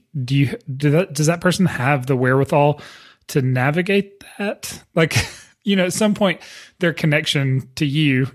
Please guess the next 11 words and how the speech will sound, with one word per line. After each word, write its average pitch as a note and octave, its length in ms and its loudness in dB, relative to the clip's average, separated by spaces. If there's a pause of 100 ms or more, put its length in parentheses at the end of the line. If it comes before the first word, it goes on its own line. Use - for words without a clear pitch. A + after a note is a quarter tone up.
is B2+ 160 -4
gonna B2 180 0
cease, A#2 500 -4 (200)
<laughs> - 160 -16
right? D#3 420 0
Like, E3+ 180 0
when D3+ 120 2
they C3+ 100 2
start C#3 340 -2 (420)
completely, C#3+ 760 0 (160)
uh, C3+ 400 0